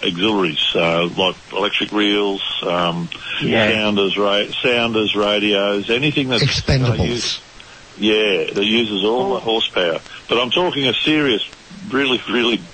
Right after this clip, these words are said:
Speaker 1: um, a, quite a big battery, Kieran. Um, but I, I can go to the third, uh, bank if I have to, to start the engine, yes. So I've actually got three.
Speaker 2: Mm-hmm.
Speaker 1: But I'm using, as I said, I'm using, I don't, the third battery now doesn't, isn't involved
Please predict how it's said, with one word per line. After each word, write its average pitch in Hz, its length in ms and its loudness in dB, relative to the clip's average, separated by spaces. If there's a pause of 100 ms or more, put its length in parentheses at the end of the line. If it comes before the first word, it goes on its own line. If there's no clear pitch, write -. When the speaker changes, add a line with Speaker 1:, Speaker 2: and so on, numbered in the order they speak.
(600)
Speaker 1:
um, 92 520 2
a, 80 80 -4
quite 131 340 0
a 113 40 2
big 95 300 -4
battery, 101 360 -4
Kieran. 107 500 -2
Um, 92 460 0 (420)
but 110 100 2
I, 110 260 2
I 104 40 -4
can 147 300 -2
go 131 160 0
to 117 80 0
the 104 140 2
third, 127 480 0 (340)
uh, 95 140 -6
bank 107 420 -2 (120)
if 98 160 -2
I 90 160 2
have 98 180 -2
to, 98 120 0
to 87 100 0
start 90 300 0
the 92 140 -2
engine, 85 260 0
yes. 82 220 2 (280)
So 107 160 2
I've 107 120 -2
actually 101 300 -4
got 92 180 -4
three. 92 340 0 (1040)
Speaker 2:
Mm-hmm. 110 460 0
Speaker 1:
But 101 120 2
I'm 120 120 0
using, 135 240 0
as 117 180 0
I 110 120 2
said, 127 100 2
I'm 113 140 -2
using, 131 360 -2
I 110 140 0
don't, 127 400 -4
the 110 100 0
third 147 320 0
battery 123 320 -2
now 110 180 2
doesn't, 110 440 -4
isn't 117 240 0
involved 104 520 0